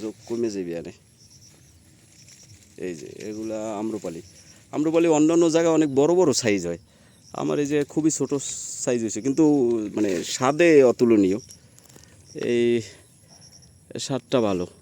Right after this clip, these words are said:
যেহেতু কোনো বিষ পড়ে নাই, আহ, কোনো ছত্রাকনাশকও দেওয়া হয় নাই, আবার এবছর ইও দেওয়া হয় নাই, আহ, ওইভাবে সারও দেওয়া হয় নাই,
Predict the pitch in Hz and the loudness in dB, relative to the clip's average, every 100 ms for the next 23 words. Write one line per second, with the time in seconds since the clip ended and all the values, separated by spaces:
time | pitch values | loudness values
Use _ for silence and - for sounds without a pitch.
0 | - 110 120 117 123 123 120 113 123 120 | -12 -4 -4 -4 -2 0 0 -2 -4 -4
1 | - 123 107 104 104 95 - - - _ | -4 -4 -2 -4 -4 -8 -14 -20 -20 _
2 | _ _ - 104 104 104 101 117 - 117 | _ _ -12 -10 -8 -8 -6 -6 -6 -6
3 | - 135 147 151 131 107 98 87 90 - | -4 -2 -2 -2 0 0 0 -2 -6 -6
4 | 113 135 127 123 135 - 139 - - 139 | -2 2 2 2 0 0 -2 -2 -4 4
5 | 180 113 95 85 80 73 71 - _ _ | 4 6 2 0 -4 -8 -12 -18 _ _
6 | - - - - _ - - _ - 104 | -20 -20 -20 -20 _ -20 -20 _ -12 -6
7 | 101 104 113 117 117 117 110 - - - | -2 2 4 4 6 6 4 -2 -20 -20
8 | - - - - - - 127 127 147 123 | -20 -20 -20 -20 -14 -6 0 4 6 6
9 | 110 98 87 82 | 6 4 0 -6